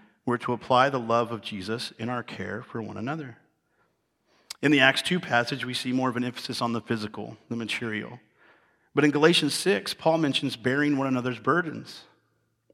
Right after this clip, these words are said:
There's an old saying that says, "Friendship is for doubling joys and dividing burdens,"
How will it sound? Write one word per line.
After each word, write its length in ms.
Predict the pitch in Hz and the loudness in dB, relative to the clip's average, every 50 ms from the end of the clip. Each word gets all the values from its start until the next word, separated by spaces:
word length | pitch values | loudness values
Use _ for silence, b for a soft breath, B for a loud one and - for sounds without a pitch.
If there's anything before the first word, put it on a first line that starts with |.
| _ | _
There's 220 | - 123 131 123 151 | 0 2 2 4 4
an 60 | 147 | 2
old 160 | 147 147 139 | 2 2 0
saying 360 | - - - 147 151 156 151 | -2 -2 0 2 2 2 2
that 160 | 143 131 113 - | 2 0 -2 -4
says, 300 | - 139 127 120 - B B B B B B B | -2 -2 -2 -2 -6 B B B B B B B
"Friendship 440 | - - 160 165 165 - - 147 127 | 2 4 4 4 4 2 0 0 0
is 240 | 147 135 123 - - B B B B B B | 0 0 -2 -4 -8 B B B B B B
for 140 | B - 135 | B 0 0
doubling 560 | 123 117 110 135 143 151 156 156 160 156 156 | 0 2 2 2 2 2 2 2 4 2 2
joys 480 | 131 - 143 139 135 139 139 139 127 113 | 2 0 0 0 0 0 0 0 -2 -4
and 80 | 123 113 | -4 -4
dividing 580 | 117 110 92 117 113 113 120 117 120 120 107 | -6 -6 -4 -4 -4 -4 -4 -4 -4 -6 -4
burdens," 600 | - 107 104 110 104 110 113 113 107 - - - | -2 -2 -2 -2 -2 -6 -10 -12 -16 -18 -20 -20